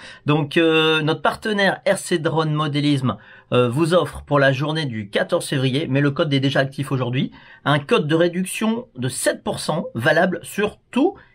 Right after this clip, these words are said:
et pour tout le monde, pas que pour les souscripteurs de la chaîne, non, non, j'ai bien dit pour tout le monde. Alors notez bien ce code, le code, je vous le dis, c'est un Valentin vingt-deux, Valentin tout en majuscule, donc un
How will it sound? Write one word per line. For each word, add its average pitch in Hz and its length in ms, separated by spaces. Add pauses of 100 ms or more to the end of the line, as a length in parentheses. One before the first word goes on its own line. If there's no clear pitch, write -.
(120)
et 151 80
pour 208 180
tout 294 100
le 277 60
monde, 160 240
pas 208 140
que 214 100
pour 190 160
les 185 80
souscripteurs 180 480
de 135 60
la 123 100
chaîne, 147 300
non, 160 120
non, 143 280
j'ai 147 100
bien 139 140
dit 151 120
pour 185 240
tout - 120
le 127 80
monde. 110 180 (340)
Alors 113 200
notez 208 240
bien 190 160
ce - 100
code, 127 400 (260)
le 247 180
code, 127 420
je 214 120
vous 185 140
le 151 80
dis, 120 300 (180)
c'est - 460 (120)
un 185 280 (340)
Valentin 180 640
vingt-deux, 143 340
Valentin 165 460
tout 202 240
en 190 80
majuscule, 160 580
donc 117 220 (100)
un 208 240